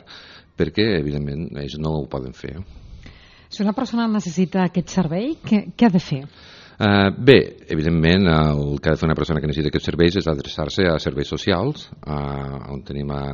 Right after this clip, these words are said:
Speaker 1: a la treballadora i a l'educadora socials, eh, i aquestes, eh, dues persones, doncs, estudien el cas en concret i, eh, amb uns, amb uns criteris, eh, eh, mínims que tenim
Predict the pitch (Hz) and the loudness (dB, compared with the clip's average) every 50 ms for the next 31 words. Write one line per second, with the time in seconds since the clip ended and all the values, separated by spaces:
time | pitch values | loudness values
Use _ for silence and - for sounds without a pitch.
0 | 67 65 62 - 71 - - - 67 65 64 65 - 67 65 67 69 69 73 76 | -8 -10 -12 -16 -18 -20 -16 -14 -12 -12 -12 -12 -12 -10 -8 -6 -6 -4 -2 -2
1 | 85 87 87 80 73 69 69 67 64 - 69 71 78 78 - 82 - - 110 98 | -2 -2 -2 -2 -4 -6 -8 -8 -8 -8 -8 -8 -8 -8 -8 -8 -4 -2 -2 -2
2 | 104 135 - - - - - - - - - - - - - - 90 85 87 92 | -2 -4 -6 -10 -16 -20 -20 -20 -20 -20 -20 -20 -20 -14 -6 -4 0 0 2 2
3 | 98 101 - - 87 80 78 78 78 76 73 71 - - 76 - 82 76 - - | 0 -2 -2 -4 -4 -2 0 0 0 -2 -2 -4 -6 -8 -8 -8 -8 -8 -8 -6
4 | - 80 78 78 78 76 78 76 76 73 71 - 85 76 73 73 - - 78 76 | -4 -2 0 0 0 0 0 0 -2 -4 -6 -8 -8 -8 -8 -8 -8 -8 -8 -4
5 | - 90 80 90 92 90 90 90 - - - - - - - 85 82 85 87 87 | -2 -2 -2 0 0 -2 -4 -4 -4 -10 -14 -14 -12 -8 -4 -2 -2 -2 -2 -2
6 | 78 69 - 76 73 78 80 - - - - 78 73 - 78 73 69 - 78 80 | -4 -4 -6 -4 -4 -4 -6 -8 -12 -12 -12 -12 -10 -8 -8 -8 -6 -2 -2 0
7 | 76 82 101 - - _ - - - - - - - - - _ - - 104 98 | 0 0 -2 -4 -10 _ -20 -20 -20 -20 -20 -20 -20 -20 -20 _ -6 -2 0 2
8 | 95 107 123 - - - 90 87 82 82 82 80 - - - - 87 85 90 95 | 4 4 2 2 0 0 0 2 2 2 0 0 -2 -6 -10 -8 -4 -2 -2 -2
9 | 98 95 - - - - 80 85 87 85 - - 92 87 - 85 73 76 90 110 | -2 -2 -4 -6 -8 -6 -4 -4 -4 -4 -4 -4 -4 0 0 0 2 2 0 -2
10 | 107 - - - - - 80 80 78 76 76 76 73 71 71 71 78 78 - - | -2 -6 -12 -12 -10 -6 -6 -4 -2 -2 -2 -2 -2 -4 -6 -10 -18 -20 -20 -18
11 | - 80 80 76 73 71 71 71 71 71 69 69 - - _ _ _ - - 78 | -12 -8 -6 -6 -6 -6 -6 -6 -6 -8 -10 -10 -14 -18 _ _ _ -14 -10 -8
12 | 76 73 76 73 76 80 - - - 76 - 73 73 73 73 | -6 -6 -4 -4 -6 -6 -8 -8 -8 -8 -6 -4 -4 -4 -4